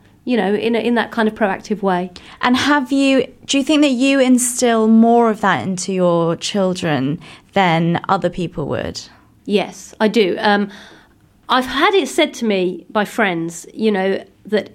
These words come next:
Speaker 1: I've kind of ruined their innocence by talking to them about the way the world can be.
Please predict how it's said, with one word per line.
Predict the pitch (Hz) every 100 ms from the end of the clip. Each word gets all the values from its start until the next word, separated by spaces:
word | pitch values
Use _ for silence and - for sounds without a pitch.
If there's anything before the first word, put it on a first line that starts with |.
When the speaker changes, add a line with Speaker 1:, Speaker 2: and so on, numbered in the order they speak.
| _ _ _ - _ - -
Speaker 1:
I've | 190
kind | - 214
of | 202 196
ruined | 226 240 214 190
their | 190 190
innocence | - 254 277 - 160 - -
by | - 196
talking | 202 - 226 233
to | 220
them | 180
about | 180 175 - -
the | 202
way | 196
the | 190
world | 196 202 190
can | - 190
be. | 214 190 -